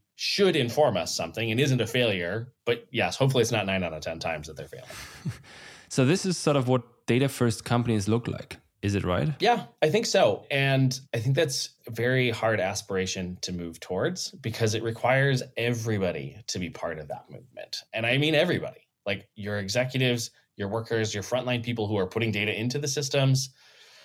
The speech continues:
Speaker 1: Everybody has to sort of understand and be willing to not only help make sure there's good data, but be data-driven in their decision-making and question the data and question the decisions they're making.
Speaker 2: I've got so many questions here on my list,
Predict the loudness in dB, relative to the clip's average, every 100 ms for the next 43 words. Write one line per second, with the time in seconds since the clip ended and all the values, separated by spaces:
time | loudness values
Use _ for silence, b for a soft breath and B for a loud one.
0 | B B -2 2 4 2 2 2 0 0
1 | 0 0 0 -2 -2 -2 0 0 0 -2
2 | -4 -4 -2 -2 -2 -2 -4 -2 -2 0
3 | 0 0 0 0 -2 -6 _ _ -2 2
4 | 0 -2 _ _ -8 -6 -4 -2 -2 0
5 | 0 2 2 2 0 -2 -6 _ -8 -4
6 | 0 2 2 2 2 0 -2 -4 -6 -6
7 | -6 -8 -10 -12 -14 -14 -16 _ -12 -8
8 | -4 0 0 0 -4 -2 -4 -8 -10 -10
9 | -6 -4 -4 -4 -6 -6 -8 -10 -8 -8
10 | -8 -14 -16 -16 -18 -20 _ _ _ _
11 | _ -6 -4 -2 0 2 0 0 0 0
12 | 0 -2 0 0 0 2 2 0 -6